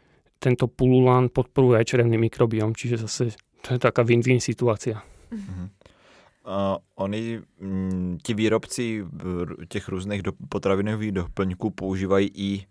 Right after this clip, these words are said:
Speaker 2: jiný eh, přidatné látky, například, já nevím, různá plnidla, konzervanty,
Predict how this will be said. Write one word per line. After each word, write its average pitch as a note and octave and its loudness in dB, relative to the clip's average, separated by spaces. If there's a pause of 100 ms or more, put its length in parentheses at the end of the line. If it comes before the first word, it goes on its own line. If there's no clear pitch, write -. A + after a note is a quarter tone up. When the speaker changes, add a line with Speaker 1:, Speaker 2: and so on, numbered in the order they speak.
(140)
Speaker 2:
jiný G2 -2 (220)
eh, F2+ -8 (480)
přidatné G2 -2
látky, F#2 -2
například, F2+ -6
já F2 0
nevím, F2+ -2
různá F2 -2
plnidla, F2 -2
konzervanty, F2 -6